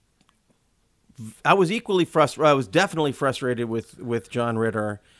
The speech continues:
Uh, and of those three, I lo-, the, the one that I found that I like the most is The Man Who Loved Women with Burt Reynolds. Uh, there was just, we can maybe discuss a little bit about that. But that, I went, and so I was like, "Okay, well now, okay, so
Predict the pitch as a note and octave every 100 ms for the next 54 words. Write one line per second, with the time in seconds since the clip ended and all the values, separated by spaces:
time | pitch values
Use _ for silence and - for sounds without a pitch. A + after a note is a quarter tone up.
0 | _ _ - A#2+ A2 G#2+ G#2+ - B2 A#2+
1 | A#2 - D3+ G3 E3 E3+ D3 C3+ C3+ C3
2 | B2 A#2 - A2+ A#2 C3+ C#3 A#2 A2+ -
3 | A#2+ A2 A2 G#2 A2 A2+ A2+ A2 A2 A2+
4 | - - A2+ G#2+ A#2 A#2 A#2 A#2 A#2+ A#2
5 | A2 A2+ A#2 B2+ C3+ C3 - _ A#2+ A#2+
6 | - A2+ A2+ A#2 B2+ C3+ A#2 - - A2+
7 | A#2 A2 B2+ - B2 B2+ B2+ B2 A2+ G#2+
8 | - A2+ A#2 A2+ A2 G2 G2+ - G#2 G2+
9 | - C3+ - - - - - B2+ E3 F#3+
10 | - E3 F#3+ D#3 B2+ - D#3+ C#3 D3 F#3
11 | F3+ F3+ D3+ B2+ F#3+ G3+ - A#2 G#2 G2
12 | C3+ B2